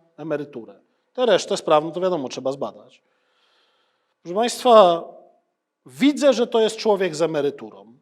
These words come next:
Widzę. To zobaczcie, że wszystkie sądy, już macie kolejny przykład, zaraz wy-, otworzymy następne, mówią, proszę do niego napisać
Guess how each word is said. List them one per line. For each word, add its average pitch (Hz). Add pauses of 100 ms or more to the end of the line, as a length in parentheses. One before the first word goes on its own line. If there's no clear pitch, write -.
(100)
Widzę. 123 (1800)
To 165
zobaczcie, 180
że 143 (180)
wszystkie -
sądy, 135
już 139
macie 143
kolejny 147
przykład, 127
zaraz 123
wy-, 143
otworzymy 139
następne, 135
mówią, 170 (520)
proszę 247
do 185
niego 196
napisać 175